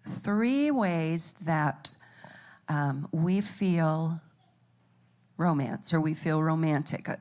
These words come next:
three ways that we feel a romantic feeling. And it didn't have to do with sexual intimacy. It was just that feeling when you feel so, so loved and, you know, just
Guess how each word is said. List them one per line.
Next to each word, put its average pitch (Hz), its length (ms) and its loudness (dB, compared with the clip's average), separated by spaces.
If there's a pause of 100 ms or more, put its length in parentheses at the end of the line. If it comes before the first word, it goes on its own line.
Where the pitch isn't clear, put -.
three 262 460 2
ways 175 460 2
that 151 180 -2
we 175 220 2
feel 151 600 0 (240)
a 165 60 4
romantic 185 600 4
feeling. 160 420 2
And 139 140 0
it 175 60 -2
didn't 285 180 4
have 311 140 4
to 302 100 -2
do 208 320 4
with 170 360 0 (540)
sexual 240 560 4
intimacy. 170 580 4
It - 100 0
was 185 180 2
just 226 260 0
that 208 220 0
feeling 277 460 2
when 196 100 2
you 180 60 2
feel 170 200 0
so, 254 600 2 (560)
so 277 260 2
loved 190 580 4
and, 160 340 0
you 196 140 0
know, 160 600 4 (280)
just - 420 -6